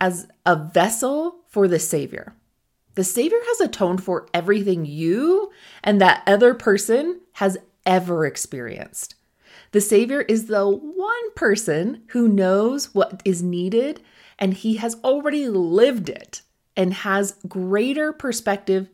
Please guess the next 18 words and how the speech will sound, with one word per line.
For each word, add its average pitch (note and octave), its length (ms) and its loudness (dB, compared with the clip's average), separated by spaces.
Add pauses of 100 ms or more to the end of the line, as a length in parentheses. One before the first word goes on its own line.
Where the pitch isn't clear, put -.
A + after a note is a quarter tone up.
(120)
than E3 320 -2
you C3+ 160 -8
do. - 240 -16 (960)
Becoming A#3+ 380 2
a C#4+ 60 0
vessel A3 420 4
for A3+ 120 -4
the F3+ 120 0
Savior F#3 640 -2
is F3 260 0
learning A3 680 -2
to A3+ 180 -4
receive F3 720 -2
that E3 280 -2
information E3+ 720 -6
from F3 420 -4
the A#3+ 100 -2
Savior C4+ 640 -4